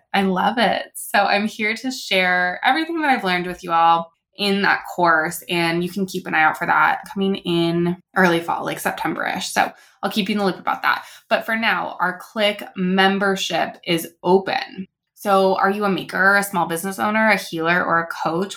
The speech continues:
wanting to meet other creative entrepreneurs in your niche while you explore best business practices? Registration for our Click membership is currently open,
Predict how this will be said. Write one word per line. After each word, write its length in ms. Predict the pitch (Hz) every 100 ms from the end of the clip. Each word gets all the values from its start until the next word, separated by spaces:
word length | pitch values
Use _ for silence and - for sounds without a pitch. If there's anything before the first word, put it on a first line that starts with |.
| -
wanting 380 | 160 160 196 220
to 100 | 214
meet 320 | 175 170 185
other 220 | 175 180
creative 340 | 175 170 165 165
entrepreneurs 600 | 156 - 175 156 160 185 -
in 160 | 175 190
your 160 | 190
niche 340 | 175 175 220 - - - _ 156
while 440 | 156 156 156 185
you 160 | 208 233
explore 360 | 233 240 240
best 280 | 233 240 -
business 260 | 247 262 262
practices? 720 | 262 262 262 294 294 311 - - - _ 196
Registration 560 | 208 262 302 302 311
for 60 | 302
our 140 | 277
Click 280 | - 202 -
membership 440 | 160 160 160 170 -
is 120 | 170
currently 560 | - - 175 - 151 -
open, 480 | 135 - - 190